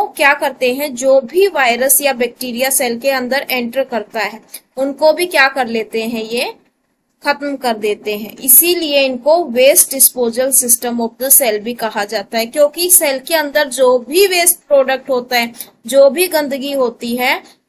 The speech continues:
उनको clean करने का काम किनका होता है? lysosomes का होता है। और जब cell damage हो जाती है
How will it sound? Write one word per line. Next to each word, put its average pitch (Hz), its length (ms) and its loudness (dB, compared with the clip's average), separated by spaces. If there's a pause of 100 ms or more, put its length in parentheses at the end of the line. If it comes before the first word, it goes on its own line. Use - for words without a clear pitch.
उनको 277 360 2
clean 277 360 -4
करने 269 360 -2
का 269 160 0
काम 262 300 -4
किनका 254 360 -4
होता 240 340 -4
है? 370 160 -2 (100)
lysosomes 247 840 0
का 233 140 -6
होता 214 320 -8
है। 202 100 -14 (440)
और 320 200 4
जब 320 200 0
cell 330 360 0
damage 254 540 0
हो 254 100 0
जाती 220 380 -4
है 214 200 -16